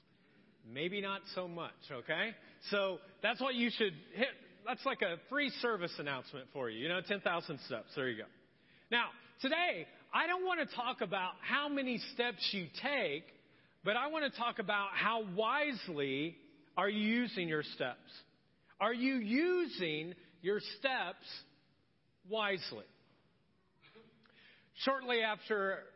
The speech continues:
we moved to Muncie, I was invited by a friend of mine to go to a Southside High School basketball game.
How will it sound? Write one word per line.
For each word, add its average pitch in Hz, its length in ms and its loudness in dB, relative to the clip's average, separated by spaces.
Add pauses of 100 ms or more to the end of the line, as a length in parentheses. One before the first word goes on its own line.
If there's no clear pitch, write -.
(540)
we 202 180 2
moved 202 460 0 (320)
to 185 160 -2
Muncie, 180 680 -2 (840)
I 208 120 4
was 214 200 0
invited 214 440 0
by 190 160 2
a 175 180 0
friend 294 200 0
of 202 60 0
mine 180 460 0
to 202 60 -2
go 196 260 2 (120)
to 180 160 2
a 165 60 0 (120)
Southside 220 600 0
High 190 260 0 (100)
School 175 200 -2
basketball 156 600 -2
game. 120 140 -4